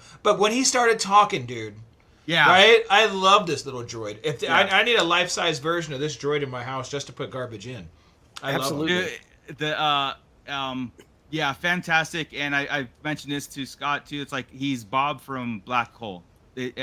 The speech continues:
Speaker 2: I think
Speaker 3: Yeah.
Speaker 2: he's a throwback from Bob from Black Hole. The, the, how he cowers, how he's excited, how, all those things, um, which is fantastic because, you know, Black Hole's Disney, and there was an homage in episode one to Black Hole, uh, in, uh, Watto's Junkyard. So it makes perfect sense.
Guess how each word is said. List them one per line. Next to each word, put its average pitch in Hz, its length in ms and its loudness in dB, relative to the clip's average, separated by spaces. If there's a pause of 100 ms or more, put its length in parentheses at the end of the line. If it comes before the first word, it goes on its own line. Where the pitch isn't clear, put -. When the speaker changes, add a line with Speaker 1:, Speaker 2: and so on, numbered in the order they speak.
Speaker 2:
I 170 120 4
think 196 160 0
Speaker 3:
Yeah. 233 60 0
Speaker 2:
he's 139 100 -6
a 120 220 0
throwback 151 520 0 (380)
from 127 140 -4
Bob 143 220 4
from 139 100 -10
Black 127 240 -4
Hole. 120 280 -8
The, 120 120 -4
the, 107 160 -10
how 135 160 -2
he 123 80 -4
cowers, 160 640 0
how 127 180 -4
he's 113 160 -6
excited, 151 540 -2
how, 131 120 0
all 180 240 -2
those 160 220 -6
things, 135 340 -8 (440)
um, 131 340 0
which 165 200 -4
is 151 100 -4
fantastic 131 560 0
because, 123 400 -8
you 131 60 -6
know, 110 200 -6 (260)
Black 110 200 -6
Hole's 107 240 -10
Disney, 104 480 -10
and 101 260 -8
there 101 160 -8
was 123 260 -6
an 123 80 -4
homage 113 360 -2
in 107 80 -6
episode 104 340 -12
one 110 160 -10
to 98 80 -16
Black 98 240 -10
Hole, 101 240 -16 (680)
uh, 98 260 -6
in, 101 260 -4 (280)
uh, 92 300 -8
Watto's 104 300 -2
Junkyard. 131 480 2
So 117 320 2
it 113 80 -4
makes 117 300 -4
perfect 104 360 -14
sense. 92 400 -14